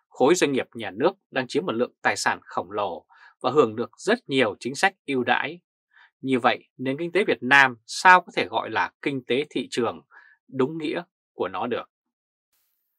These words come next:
Bàn tay của nhà nước đang can thiệp vào thị trường rất thô bạo. Chính Đảng Cộng sản cũng hô hào rằng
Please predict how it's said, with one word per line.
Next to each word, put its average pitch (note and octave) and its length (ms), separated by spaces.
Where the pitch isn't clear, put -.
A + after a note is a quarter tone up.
Bàn C#3 260
tay F3 300
của A#2+ 100
nhà A2 140
nước D3+ 180
đang D#3 200
can C#3 180
thiệp A#2 200
vào - 120
thị A#2 180
trường G2+ 380
rất F#3 280
thô A#2 200
bạo. G#2+ 360
Chính F3 260
Đảng C#3 160
Cộng B2 140
sản A2 280
cũng E3+ 140
hô F3 140
hào B2+ 240
rằng G2 260